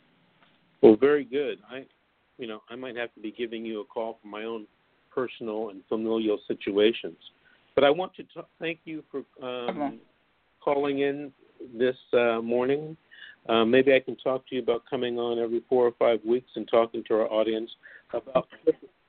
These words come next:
Speaker 1: about different things where maybe you can provide some education for our audience.
Speaker 2: I would love
Speaker 1: Okay.
Speaker 2: to do that. I love to talk about,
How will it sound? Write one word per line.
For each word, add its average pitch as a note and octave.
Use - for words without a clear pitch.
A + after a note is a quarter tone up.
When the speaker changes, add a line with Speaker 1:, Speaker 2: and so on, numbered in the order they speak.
Speaker 1:
about -
different C#3
things C3
where B2
maybe B2
you B2+
can A#2+
provide A#2+
some A2
education B2
for G#2
our -
audience. F#2+
Speaker 2:
I -
would F3
love G#3
Speaker 1:
Okay. -
Speaker 2:
to D3
do D#3
that. C#3
I F3+
love G3
to G#3+
talk F3+
about, D#3+